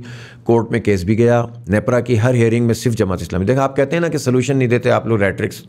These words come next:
भाई मैं, हम जमात इस्लामी नेपरा की हर हियरिंग में शरीक होती है, उसमें अक्सर में मैं खुद शरीक होता हूँ,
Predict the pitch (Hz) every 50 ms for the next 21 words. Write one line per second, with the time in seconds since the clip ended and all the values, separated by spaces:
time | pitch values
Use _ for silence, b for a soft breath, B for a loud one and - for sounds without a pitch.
0 | b b b b b b b b b b b b 101 98 95 117 135 147 143 -
1 | - - - 95 104 107 113 110 113 113 110 117 110 117 120 120 123 110 - 110
2 | 104 104 110 120 123 117 113 98 98 107 110 - - 127 127 120 - - - 117
3 | 117 110 101 80 85 110 120 113 92 101 107 101 101 101 107 107 101 - 101 95
4 | 98 92 101 98 98 - 104 110 117 117 107 - - 113 120 - - 107 - -
5 | - - 139 139 135 123 120 117 123 131 127 - - - - - 95 - - -
6 | -